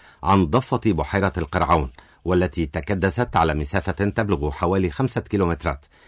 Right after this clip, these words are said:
كما يعمل عناصر الجيش على منع المواطنين من الاقتراب من البحيرة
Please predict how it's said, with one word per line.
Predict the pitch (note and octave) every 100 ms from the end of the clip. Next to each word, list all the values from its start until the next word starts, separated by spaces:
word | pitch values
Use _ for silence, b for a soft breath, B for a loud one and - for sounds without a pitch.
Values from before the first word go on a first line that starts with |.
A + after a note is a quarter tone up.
| b -
كما | G2+ D#2+
يعمل | F#2 F#2 D2
عناصر | D#2 F2+ - C#2+
الجيش | C#2+ E2+ G#2 A2
على | E2 D#2+
منع | E2+ F2+
المواطنين | D2+ D#2 D#2+ D#2+ F2 A2 D#2+ b b b G2
من | A2
الاقتراب | G#2+ G#2 F#2+ - G#2 C3 C3+
من | G#2 F#2+
البحيرة | F2 D#2 - F2 C#2+